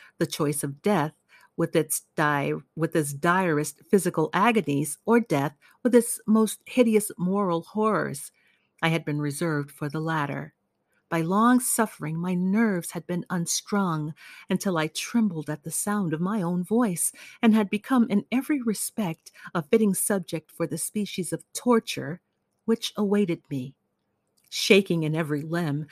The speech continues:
I groped my way back to the wall, resolving there to perish rather than risk the terrors of the wells, of which my imagination now pictured many in various, various positions about the dungeon.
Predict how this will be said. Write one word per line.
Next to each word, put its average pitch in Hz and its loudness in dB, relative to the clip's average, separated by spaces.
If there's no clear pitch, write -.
I 156 -2
groped 175 0
my 160 -4
way 151 -2
back 151 -4
to - -12
the 147 -4
wall, 151 -6
resolving 202 0
there 147 -2
to 151 -6
perish 139 -6
rather 151 0
than 143 -2
risk 160 -4
the 143 -4
terrors 147 -4
of 139 -4
the 139 -6
wells, 160 -2
of 208 0
which 220 2
my 202 0
imagination 165 -2
now 160 -2
pictured 147 -6
many 170 -2
in 147 -2
various, 160 -2
various 160 0
positions 143 -4
about 170 -2
the 175 -2
dungeon. 180 0